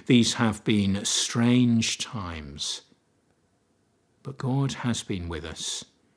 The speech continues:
perhaps leading you into a deeper relationship with his Son. And after the cross comes resurrection.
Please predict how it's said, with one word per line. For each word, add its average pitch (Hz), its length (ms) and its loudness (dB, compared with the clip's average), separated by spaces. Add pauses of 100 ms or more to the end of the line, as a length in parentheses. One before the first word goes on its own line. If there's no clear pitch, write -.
perhaps - 480 2
leading 120 340 4
you 104 160 4
into 107 380 -2
a 95 100 -4
deeper 131 400 -2
relationship 101 720 -4
with 101 220 -6
his 90 160 -8
Son. 101 460 -6 (1200)
And 113 160 0
after 127 380 4
the 107 100 -4
cross - 460 -8
comes 90 440 -6
resurrection. 82 840 -6